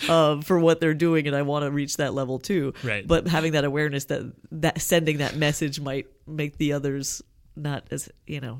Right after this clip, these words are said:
Speaker 1: feel, feel lesser than because they're not like that.
Speaker 2: Right.
Speaker 1: I think that's, that's, it's such a maddening thing of how different we are from every, from each other.
Speaker 2: Right.
Speaker 1: And because there are common traits, common behaviors, common ways of living that we feel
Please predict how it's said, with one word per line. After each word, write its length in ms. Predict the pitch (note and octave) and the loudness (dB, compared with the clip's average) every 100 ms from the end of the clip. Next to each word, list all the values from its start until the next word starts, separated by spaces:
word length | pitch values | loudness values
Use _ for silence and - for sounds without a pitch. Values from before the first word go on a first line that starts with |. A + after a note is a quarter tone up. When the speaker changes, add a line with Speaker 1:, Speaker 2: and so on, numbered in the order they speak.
| - | -14
Speaker 1:
feel, 400 | - D3+ C3 - | -8 -4 -4 -6
feel 240 | - E3+ | -2 2
lesser 400 | D3 D3 D#3+ F3+ | 4 2 2 2
than 380 | D#3 D3+ D3 C3+ | 4 2 2 -2
because 320 | C3 - D3 | -4 -4 -6
they're 120 | C#3+ A#2 | -4 -6
not 220 | B2+ - | -6 -6
like 240 | G#2+ C#3 | -8 -8
that. 240 | - - - | -10 -10 -10
Speaker 2:
Right. 220 | A#2 G#2 F3+ | -10 -2 0
Speaker 1:
I 40 | |
think 140 | A#3+ | 0
that's, 220 | C4 C#4 - | 0 0 -2
that's, 320 | G3+ A#3 - | -4 -2 -2
it's 120 | A3+ | 0
such 160 | C4+ C4 | 0 2
a 80 | G#3+ | 0
maddening 500 | E3 D#3+ F#3+ E3+ D3+ | 2 0 0 -2 -4
thing 180 | E3+ D#3 | -2 -2
of 100 | B2+ | 0
how 200 | D3 C#3+ | 0 0
different 400 | C#3 C3+ D3+ B2 | 0 -4 -6 -4
we 140 | B2+ | -4
are 100 | - | -6
from 160 | - A#2 | -8 -10
every, 220 | - G#2+ - | -8 -10 -8
from 200 | - C3 | -8 -6
each 120 | B2 | -6
other. 240 | G#2 G#2+ - | -6 -8 -10
Speaker 2:
Right. 160 | C3 G2+ - | -10 -10 -6
Speaker 1:
And 240 | D#3+ D#3+ D3 E3 | -2 -2 -2 0
because 440 | F3+ - G3 F#3+ | 0 0 -4 -2
there 220 | F3+ E3 | -2 0
are 200 | D#3 D#3+ | -2 -4
common 560 | - D3 D3 C#3+ C#3+ C#3 - | -6 -6 -4 -6 -8 -10 -14
traits, 480 | - F3+ C4+ - - - - - | -4 -2 -2 -6 -10 -12 -20 -6
common 260 | D#3 C#3+ | -4 -2
behaviors, 560 | C#3 C3+ F3+ G3 G3 F#3+ | -2 -2 0 0 -2 -2
common 300 | - D3 C#3+ | -4 -6 -4
ways 280 | C#3+ D3+ D3+ | -2 0 0
of 140 | C#3 | 0
living 380 | D#3+ F#3+ B3 A#3+ - - - | 2 2 0 -2 -14 -18 -2
that 200 | E3 - | -2 0
we 300 | E3 D#3+ D#3 | -2 -4 -4
feel 580 | - F#3 D#3 D3+ C#3+ | -4 -2 0 0 -4